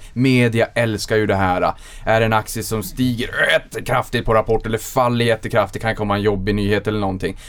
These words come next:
så kommer ju media också gå in på våran sajt, i appen i alla fall i dagsläget, se vilka fonder påverkar det här mest, och sen ringer man in dem för en kommentar.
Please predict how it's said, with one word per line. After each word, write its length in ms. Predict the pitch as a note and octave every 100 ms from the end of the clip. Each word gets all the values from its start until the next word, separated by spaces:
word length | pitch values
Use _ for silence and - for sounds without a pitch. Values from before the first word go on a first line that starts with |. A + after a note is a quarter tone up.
| -
så 100 | -
kommer 260 | A#2+ A2+ A2
ju 40 |
media 420 | A2 A#2 A2 A2
också 240 | G2 - G2
gå 120 | G#2+
in 180 | D#3 C#3
på 60 |
våran 380 | C3 A2+ G#2 G2+
sajt, 220 | G2 F#2 -
i 180 | G#2+
appen 280 | F#2+ F#2+ -
i 40 | F#2
alla 120 | F#2
fall 140 | F#2
i 40 | F#2+
dagsläget, 540 | A#2+ - D3+ C#3+ C#3
se 280 | - G#2 F#2+
vilka 320 | A2+ G#2 G#2+
fonder 260 | G#2 G2+ F#2+
påverkar 420 | G2 G2 F#2+ G2
det 60 |
här 100 | F#2
mest, 280 | F#2 F#2+ F#2+ - -
och 200 | B2 A2
sen 260 | A2+ G#2
ringer 240 | G2+ G#2+ G2+
man 160 | G2
in 200 | G2+ G2+
dem 220 | G2 F#2
för 180 | F#2 F2+
en 120 | F#2
kommentar. 500 | F#2+ G2+ G2 F#2+ -